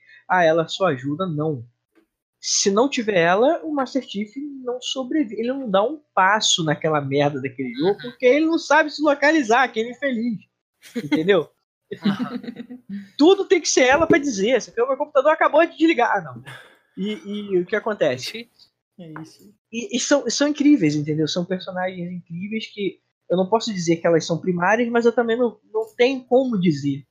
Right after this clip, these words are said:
Speaker 1: dada a atividade delas, a presença dela, a importância delas no jogo, que elas são secundárias, sacou?
Speaker 2: Uhum.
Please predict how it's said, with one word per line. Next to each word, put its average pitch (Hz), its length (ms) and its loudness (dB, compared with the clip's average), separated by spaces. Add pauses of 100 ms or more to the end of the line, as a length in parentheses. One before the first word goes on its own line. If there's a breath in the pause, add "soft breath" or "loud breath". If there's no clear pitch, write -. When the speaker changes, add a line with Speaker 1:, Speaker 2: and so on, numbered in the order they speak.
(160)
Speaker 1:
dada 165 280 2
a - 20 2
atividade 165 600 -2
delas, 139 340 -4
a 127 40 -16
presença 147 520 -6
dela, 143 180 -4
a 143 40 -4
importância 175 580 -8
delas 135 280 -4
no 139 100 -12
jogo, 147 300 -8 (480 soft breath)
que - 80 0
elas 180 200 4
são 170 100 -2
secundárias, 123 720 -4
sacou? 127 360 -10
Speaker 2:
Uhum. 156 300 -12